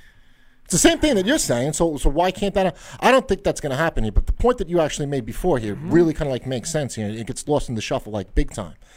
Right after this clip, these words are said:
Speaker 1: Organization is a very proud franchise. When you're talking about the Maras, um, who have just gone through two seasons of hell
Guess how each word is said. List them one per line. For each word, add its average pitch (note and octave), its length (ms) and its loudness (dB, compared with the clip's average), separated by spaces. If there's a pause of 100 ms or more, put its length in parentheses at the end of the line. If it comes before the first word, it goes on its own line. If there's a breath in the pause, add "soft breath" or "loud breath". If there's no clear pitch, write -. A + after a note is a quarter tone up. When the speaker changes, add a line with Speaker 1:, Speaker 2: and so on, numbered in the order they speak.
(600 soft breath)
Speaker 1:
Organization A3 560 2
is A2+ 80 0
a - 40 -4
very C#3+ 260 2
proud C#3 440 0
franchise. G#2+ 680 -4
When A2 80 -4
you're B2 80 -6
talking C3 240 2
about D3 140 -2
the A2 60 -4
Maras, D3+ 560 -2 (600 soft breath)
um, A#2 320 -4
who B2+ 120 2
have B2 80 -2
just F#3 200 -4
gone F#3 180 0
through - 160 2
two - 240 -4
seasons C#3 460 -2
of G2+ 80 -4
hell D#3+ 320 0